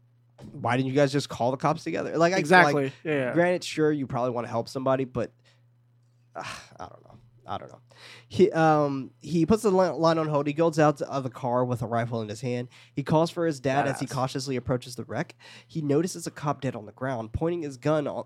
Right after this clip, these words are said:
Speaker 1: um, or almost dead, I guess. Um, <laughs>
Speaker 2: <laughs>
Speaker 1: pointing his gun at the officer, he touches him with the butt of the gun. The officer reaches for him,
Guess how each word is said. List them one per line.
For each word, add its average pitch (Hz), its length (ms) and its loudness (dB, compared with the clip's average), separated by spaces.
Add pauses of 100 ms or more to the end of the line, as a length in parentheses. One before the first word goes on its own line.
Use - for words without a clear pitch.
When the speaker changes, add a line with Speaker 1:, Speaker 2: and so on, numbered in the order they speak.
Speaker 1:
um, 113 440 -6
or 110 260 -12 (460)
almost 110 400 -10
dead, - 100 -18
I - 60 -18
guess. - 240 -16 (320)
Um, 131 760 8
<laughs> - 20 -12
Speaker 2:
<laughs> - 20 -10
Speaker 1:
pointing 190 260 6
his 156 140 4
gun 165 200 4
at 151 140 2
the 143 80 0
officer, 139 460 0
he 117 80 -4
touches 143 360 -2
him 139 140 0
with 127 160 0
the 135 60 -10
butt 120 180 -2
of 113 80 -6
the 107 80 -16
gun. 151 360 -2
The 110 60 -12
officer 123 400 -8
reaches 143 460 0
for 110 160 -6
him, 107 240 -10